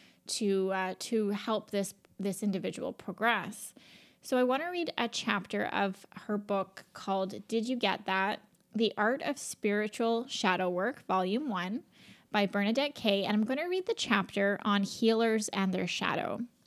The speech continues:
It's not very long, so stick with me here for a little, a little story read aloud. Healers and their shadow. Self-shadow work for healers. The world is full of healers,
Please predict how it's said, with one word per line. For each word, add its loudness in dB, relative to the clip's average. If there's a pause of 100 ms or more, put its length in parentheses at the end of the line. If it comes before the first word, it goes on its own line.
It's -10
not 2
very 2
long, 2
so -10
stick -4
with 2
me 4
here 4
for -4 (120)
a -6
little, -2 (140)
a -4
little -2
story -4
read -2
aloud. 0 (600)
Healers 4
and 4
their 2
shadow. 0 (840)
Self-shadow 2
work 2
for -2
healers. -2 (720)
The 6
world 4
is 0
full 4
of 2
healers, 0